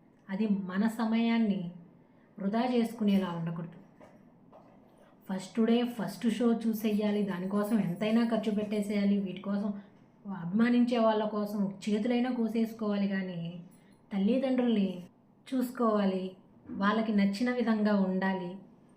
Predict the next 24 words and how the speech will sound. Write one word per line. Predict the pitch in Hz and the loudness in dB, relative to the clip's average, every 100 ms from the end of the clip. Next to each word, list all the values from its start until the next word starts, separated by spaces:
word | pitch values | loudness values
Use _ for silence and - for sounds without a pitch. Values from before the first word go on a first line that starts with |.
| - | -12
పద్ధతిగా | 185 233 233 262 277 | -6 -2 -2 0 0
ఉండాలి, | 233 202 196 185 180 180 - 196 | 2 4 2 0 -6 -10 -12 -8
నలుగురు | 190 208 262 262 | 0 0 2 2
మెచ్చేటట్టు | 208 196 220 220 214 208 | 2 2 0 0 -2 0
ఉండాలి, | 202 185 180 180 175 - - _ - - - 202 | 0 0 -2 -8 -10 -14 -20 _ -20 -20 -12 -2
నా | 202 | 0
తల్లిదండ్రులకు | 196 190 247 262 240 220 | 0 0 0 2 0 2
మంచి | 202 208 - | 2 2 0
పేరు | 233 208 | 0 2
తీసుకురావాలి, | 208 202 - 190 175 180 170 - - - - - _ - _ - - _ - | 2 0 -2 -4 -4 -6 -8 -10 -16 -20 -20 -20 _ -20 _ -20 -20 _ -4
నేను | 208 214 | -2 2
మంచి | 208 233 285 | 4 4 0
స్టేజ్లోకి | - 254 247 254 262 233 | 0 2 2 2 2 2
రావాలి, | 214 196 185 180 180 - - - - | 2 2 0 0 0 0 -6 -10 -4
అవన్నీ | 190 202 208 226 | 0 2 4 2
కాదు. | 196 165 165 - - - - - | 0 -2 -8 -18 -20 -20 -20 -6
సినిమా | 220 220 233 233 | 0 2 2 2
చూడాలి, | 220 226 233 262 - - - - - | 2 2 0 -2 -10 -16 -16 -16 -6
సినిమా | 240 233 247 | 2 4 4
హీరో | 233 202 214 247 | 2 4 4 4
ఎలా | 247 240 | 4 2
ఫాలో | 240 247 233 233 | 0 0 2 4
అవుతున్నాడో | 226 233 226 226 233 | 4 4 4 2 2
చూడాలి, | 233 240 233 240 | 0 0 0 -2